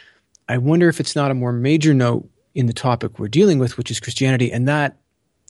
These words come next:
sort of note is the kind of, uh, the pain and the, the hurt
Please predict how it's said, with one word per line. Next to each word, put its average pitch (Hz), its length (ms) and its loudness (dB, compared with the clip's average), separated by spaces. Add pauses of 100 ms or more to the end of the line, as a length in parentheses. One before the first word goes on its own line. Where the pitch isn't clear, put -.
(140)
sort 117 240 -2
of 107 140 -8 (640)
note 120 340 4
is 110 420 0 (960)
the 107 200 0
kind 117 220 -2
of, 104 200 -4 (340)
uh, 98 480 -4 (760)
the - 80 -2
pain 147 720 0
and 101 240 -4
the, 107 500 0
the 101 100 -2
hurt - 580 -4